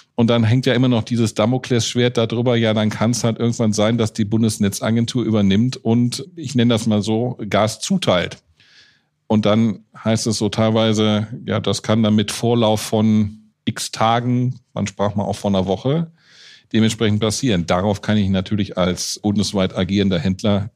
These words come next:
überhaupt nicht planen, weil ich sage, da brauche ich also eine gewisse Sicherheit, auch für den stationären Handel, dass dann solche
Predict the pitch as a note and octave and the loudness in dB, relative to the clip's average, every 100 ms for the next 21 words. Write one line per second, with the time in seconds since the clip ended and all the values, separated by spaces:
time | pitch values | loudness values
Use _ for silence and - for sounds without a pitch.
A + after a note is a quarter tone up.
0 | - B2+ F2+ E2+ F2+ F2 - E2 F2 D3+ | -2 0 0 -2 -4 -6 -6 -4 -2 -2
1 | - _ _ _ - - _ - F#2+ F#2 | -6 _ _ _ -20 -20 _ 0 0 2
2 | F#2 G2 F2 F2 F#2+ G2+ A2 F#2 - F#2 | 0 2 0 -2 0 0 0 -2 0 0
3 | F2 F2+ A#2 - F#2 F2+ F#2 F#2+ F#2+ G#2 | 0 0 -2 0 0 0 -2 0 0 2
4 | A#2+ B2 - - E2+ F#2 E2+ - F2+ - | 0 -2 -6 -8 -6 -4 -4 -2 -4 -4
5 | F2+ F2 E2+ G#2+ F2 E2+ G#2 C3 _ _ | -2 -2 -2 -6 -8 -4 -2 -4 _ _
6 | _ - - _ F#2 F2 - F#2+ F#2+ F2+ | _ -20 -20 _ 0 0 0 2 2 0
7 | F2+ F#2 - G2 F#2+ | -2 -2 0 0 0